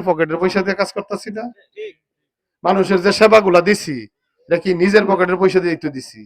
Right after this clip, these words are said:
ঠিক না? তো তারা কইতে পারে যে তাদের পয়সা কম, কিন্তু চব্বিশের আগস্টের পরে তারা বালু বেচা, কয়লা বেচা, জিরা, চিনি সব বেচে বিনাশ করিয়াছে কিন্তু।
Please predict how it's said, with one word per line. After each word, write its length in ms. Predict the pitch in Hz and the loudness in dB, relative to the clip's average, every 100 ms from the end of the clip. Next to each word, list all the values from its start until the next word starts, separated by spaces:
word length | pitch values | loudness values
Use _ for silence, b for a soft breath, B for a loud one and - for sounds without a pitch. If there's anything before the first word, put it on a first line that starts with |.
| _ | _
ঠিক 100 | 135 180 | -8 2
না? 280 | 196 135 120 - - - - - 622 - _ _ _ 190 | 4 2 -2 -14 -20 -20 -20 -18 -18 -20 _ _ _ 2
তো 100 | 190 | 2
তারা 580 | - 208 220 233 233 226 - | 6 8 10 10 8 6 0
কইতে 260 | 226 226 | 4 6
পারে 200 | 220 220 | 6 6
যে 80 | 202 | 2
তাদের 260 | 196 180 180 175 | 0 2 2 2
পয়সা 240 | 170 170 | 0 -4
কম, 320 | - 139 113 - _ _ _ _ _ _ - | -2 -2 -2 -10 _ _ _ _ _ _ -8
কিন্তু 240 | 196 214 | -2 -2
চব্বিশের 680 | 208 240 220 240 240 247 240 | 4 6 6 4 6 6 8
আগস্টের 480 | 208 208 - 220 | 6 4 2 2
পরে 340 | 190 185 143 107 _ _ _ _ _ _ | 2 2 0 -4 _ _ _ _ _ _
তারা 220 | - 202 208 | 4 6 6
বালু 420 | 170 214 233 226 | 8 8 8 6
বেচা, 360 | 214 214 196 | 4 4 0
কয়লা 360 | - 214 220 208 | 4 4 8 8
বেচা, 540 | 196 190 190 160 131 - _ _ _ | 6 4 2 2 2 -6 _ _ _
জিরা, 360 | 147 226 226 208 | 0 6 8 8
চিনি 260 | 233 214 | 4 0
সব 200 | 190 208 | 4 4
বেচে 220 | 190 196 170 | 4 0 0
বিনাশ 340 | 208 175 - | 0 -2 -2
করিয়াছে 360 | 151 139 - 113 | -6 -8 -10 -8
কিন্তু। 200 | 285 | -2